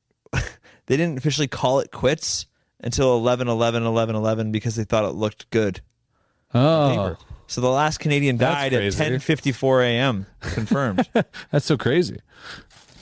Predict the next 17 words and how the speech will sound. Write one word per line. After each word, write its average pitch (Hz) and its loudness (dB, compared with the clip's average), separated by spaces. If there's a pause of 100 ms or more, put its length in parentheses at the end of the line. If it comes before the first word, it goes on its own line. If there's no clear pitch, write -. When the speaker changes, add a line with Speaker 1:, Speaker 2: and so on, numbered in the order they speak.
(180)
Speaker 1:
Ten 208 2
fifty-four 208 2
A 185 4
M, 151 2
someone 160 0
died 143 2
because 143 0
some 147 -2
politicians 139 -2
the 127 -6
night 127 -2
before 123 0
thought 233 4
it 233 0
looked 214 0
Speaker 2:
Oh. 107 4
Speaker 1:
cute. - -6